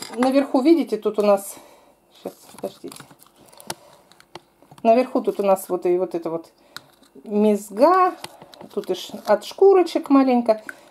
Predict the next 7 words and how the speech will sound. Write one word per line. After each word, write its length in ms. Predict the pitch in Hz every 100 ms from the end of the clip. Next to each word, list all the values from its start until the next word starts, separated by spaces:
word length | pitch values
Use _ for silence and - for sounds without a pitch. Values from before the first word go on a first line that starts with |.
| -
Всю 180 | - 269
эту, 200 | 254 240
ту 140 | 240
вот 240 | 226 226 - _ _ _ _ _ - - _ _ -
муть 360 | 240 269 269 - _
солью. 560 | - 240 247 294 370 381 - - - _ - _ -
И 300 | 262 277